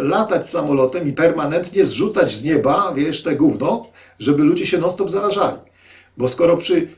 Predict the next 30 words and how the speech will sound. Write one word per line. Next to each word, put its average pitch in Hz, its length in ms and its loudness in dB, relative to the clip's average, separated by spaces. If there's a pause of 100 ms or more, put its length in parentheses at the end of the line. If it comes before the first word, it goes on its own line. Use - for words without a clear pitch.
pięćdziesiątej 170 520 0
permutacji, 170 880 -4 (260)
a 117 80 -10
to 165 160 -2
jest 160 200 0
od 143 120 -4
kilku 180 300 -4
do 147 100 0
kilkunastu 156 520 -4
godzin 143 260 2
w 120 40 -6
zależności 135 540 -2
od, - 180 -4
od, - 320 -10
e, 113 400 -8
od 110 160 -8
zjawiska, 131 760 -4
czyli 131 220 -6
to 147 120 -4
mamy 147 320 -2
od 131 100 -6
kilku 165 300 -4
do 143 80 4
kilkunastu 160 640 -2
dni 143 420 -2 (480)
do 147 120 2
kilkudziesięciu 151 720 -2
w - 40 -8
skrajnych 135 380 -4
przypadkach, 175 760 -6